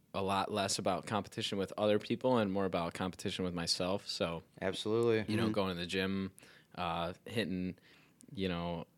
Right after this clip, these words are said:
Speaker 1: uh, different, I guess getting into stocks is kind of a, a competition with myself. I'm into crypto,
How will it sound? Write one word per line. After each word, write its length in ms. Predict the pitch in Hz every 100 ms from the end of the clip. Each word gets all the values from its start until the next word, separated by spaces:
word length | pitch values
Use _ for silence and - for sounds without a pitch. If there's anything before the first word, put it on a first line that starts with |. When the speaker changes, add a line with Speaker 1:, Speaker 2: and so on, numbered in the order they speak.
| - -
Speaker 1:
uh, 160 | 87 - - -
different, 440 | 123 127 107 69 _ _ _ -
I 80 | 117
guess 300 | 127 131 -
getting 340 | 117 127 123
into 200 | 117 104
stocks 520 | - - 90 107 -
is 80 | -
kind 220 | - 107
of 80 | 104
a, 180 | 101 107 101
a 80 |
competition 640 | 107 110 104 - 113 - 110
with 120 | 104
myself. 560 | 107 104 107 104 107 -
I'm 80 | 98
into 260 | 95 90
crypto, 800 | 90 - 104 - 104 101 98 101